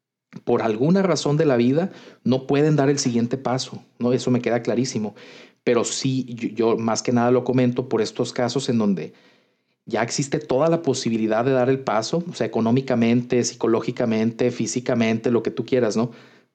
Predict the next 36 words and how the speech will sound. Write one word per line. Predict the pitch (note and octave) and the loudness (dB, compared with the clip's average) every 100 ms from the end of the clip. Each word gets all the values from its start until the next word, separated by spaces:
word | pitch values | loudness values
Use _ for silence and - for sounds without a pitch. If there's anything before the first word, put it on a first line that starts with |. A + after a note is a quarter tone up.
| _ _ _ _ _ _ - | _ _ _ _ _ _ -2
Pero | A#2 A2+ | 0 2
no | G#2 | 2
lo | A#2 | 2
quieren | A#2 B2+ | 2 2
dar, | A2 B2 E3 - _ - _ _ _ _ _ - | 2 0 -2 -10 _ -20 _ _ _ _ _ -6
¿no? | G#2 B2 | 0 0
Y | A2+ G#2+ | 0 -4
yo | G2+ A2 | -2 -2
sí | B2+ | -2
tengo | A#2+ B2 | 0 2
así | A#2+ A#2+ | 2 2
muy | A2+ B2 | 2 2
presente | B2 C3+ C3 B2 B2 | 2 0 2 0 2
varios | A2+ A2 A#2 | 2 2 0
casos | - A#2 B2+ A2 | 0 -2 0 -2
de | G#2 F2+ - - - - _ | -2 -2 -8 -20 -20 -20 _
diez | - A#2 C3 D3 | -4 0 0 2
años | C#3 C#3 | 0 2
de | B2 | 2
novios, | B2 B2+ B2 A#2+ A2+ | 4 4 2 2 2
doce | B2 B2+ B2+ | 0 2 2
años | B2+ B2 | 2 2
de | A#2 | 2
novios, | A#2 A#2+ A#2+ A#2 A2 | 2 4 4 2 0
catorce | A2+ G#2+ B2+ - - | -4 -2 0 2 2
años | D3 D3 C#3 | 2 2 2
de | |
novios, | B2+ C3 C3+ B2+ A2+ | 2 4 4 4 2
que | - | 2
obviamente | A2+ C3+ C#3 | 2 2 2
se | D3 | -2
pusieron | - - B2+ B2+ | -2 -2 2 4
de | C3+ | 4
novios | A#2 A#2 A#2+ | 4 4 2
muy | A#2 A#2 | 0 0
chiquitos, | A2+ B2+ A#2+ A#2+ B2+ D3+ - | 0 -2 -2 -2 -2 -4 -8